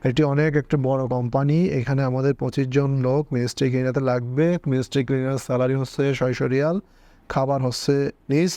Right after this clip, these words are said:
ডিউটি হচ্ছে আট ঘন্টা, বয়স হচ্ছে বাইশ থেকে বত্রিশ বছর পর্যন্ত আর, আর আবেদন করতে পারবেন। খরচও তুলনামূলক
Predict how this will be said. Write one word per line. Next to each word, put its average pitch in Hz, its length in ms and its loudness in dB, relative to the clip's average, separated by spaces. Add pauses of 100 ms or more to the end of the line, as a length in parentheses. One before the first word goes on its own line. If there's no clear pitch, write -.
(120)
ডিউটি 127 300 2
হচ্ছে 135 200 -2 (120)
আট 120 180 -4
ঘন্টা, 123 220 0 (140)
বয়স 123 300 0
হচ্ছে 139 240 -2 (180)
বাইশ 127 220 0 (140)
থেকে 170 240 2 (760)
বত্রিশ 156 400 0 (100)
বছর 160 280 0
পর্যন্ত 151 380 0 (400)
আর, 127 80 2 (340)
আর 131 60 0 (120)
আবেদন 120 340 2
করতে 120 260 -2
পারবেন। 147 260 0 (160)
খরচও 131 420 0
তুলনামূলক 120 520 0